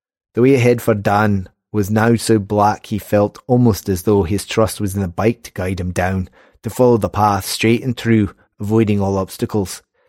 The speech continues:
Dan could see the glowing orange lights of the town ahead of him when the front wheel hit the log.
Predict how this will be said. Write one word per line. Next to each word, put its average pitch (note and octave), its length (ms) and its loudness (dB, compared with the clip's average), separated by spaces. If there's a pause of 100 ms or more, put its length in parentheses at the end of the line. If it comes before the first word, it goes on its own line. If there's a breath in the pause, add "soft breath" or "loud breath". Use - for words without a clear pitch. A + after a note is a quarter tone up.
(840 soft breath)
Dan C#3+ 300 2
could A#2+ 200 -2
see C3 260 -2
the A2+ 100 0
glowing A2+ 360 4
orange A2+ 380 2
lights G#2 340 0
of - 60 -10
the G#2 80 2
town A2 360 0
ahead G2+ 220 0
of G2+ 80 -2
him F#2+ 200 -2
when F#2 140 -2
the F2 40 -8
front A2 320 -4
wheel G#2 260 0
hit G2 180 -6
the G2 100 -6
log. F2+ 400 -6